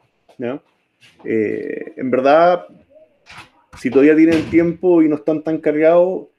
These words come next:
y les gusta el tema, métanse, porque realmente es muy, muy impresionante. O sea, eh, no es,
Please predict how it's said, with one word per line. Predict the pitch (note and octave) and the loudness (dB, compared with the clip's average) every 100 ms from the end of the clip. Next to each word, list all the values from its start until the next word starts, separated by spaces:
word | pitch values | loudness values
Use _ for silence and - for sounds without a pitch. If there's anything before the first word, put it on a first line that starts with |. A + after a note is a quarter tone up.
| _ _ _ _ _ - | _ _ _ _ _ -8
y | A#2+ | -4
les | A2+ | -2
gusta | E3 D#3+ F#3 | -2 -2 -4
el | F3 | -4
tema, | F#3+ G3+ G3+ | -4 -2 -2
métanse, | E3 A#2+ A2+ A#2+ | -2 -2 -4 -6
porque | A2 A#2 | -6 -2
realmente | B2+ C3+ C#3+ C#3+ | 0 0 -2 -2
es | C#3+ - | -6 -8
muy, | D#3+ D#3 E3+ E3+ E3+ | -10 -2 -2 -2 -6
muy | D3+ D#3 | -6 -4
impresionante. | D#3+ D#3+ D3+ A2+ G2 _ _ _ _ _ - | -6 -8 -8 -8 -8 _ _ _ _ _ -14
O | G#2+ | -6
sea, | B2 A#2 A2+ G#2+ - - - _ _ _ _ _ _ _ _ _ _ _ - | 0 0 0 -2 -6 -10 -14 _ _ _ _ _ _ _ _ _ _ _ -8
eh, | A2+ G#2 - - - - - - _ _ _ _ _ _ _ _ _ - | -6 -6 -8 -12 -14 -16 -18 -20 _ _ _ _ _ _ _ _ _ 0
no | |
es, | C#3+ | 0